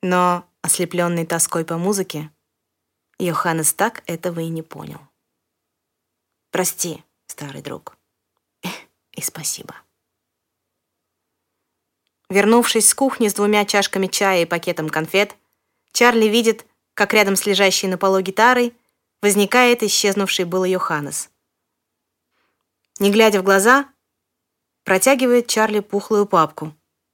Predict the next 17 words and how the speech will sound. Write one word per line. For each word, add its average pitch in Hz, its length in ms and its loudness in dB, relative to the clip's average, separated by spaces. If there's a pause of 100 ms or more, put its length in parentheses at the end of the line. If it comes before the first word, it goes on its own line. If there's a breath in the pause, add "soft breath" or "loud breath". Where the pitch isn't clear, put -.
(500)
из - 120 -2
которой 180 400 2
в 165 40 -4
разнобой 180 680 2 (100)
торчат 175 380 -2
края 180 360 2
каких-то 170 400 -8
набросков. 170 600 -2 (1500)
«Вот, 190 380 2 (500)
пусть 262 240 0
теперь 196 440 2
лежит 180 300 -4
у 160 40 -8
тебя. 151 360 -6 (1080)
И 196 60 -2
знаешь 247 280 4
что? 160 340 0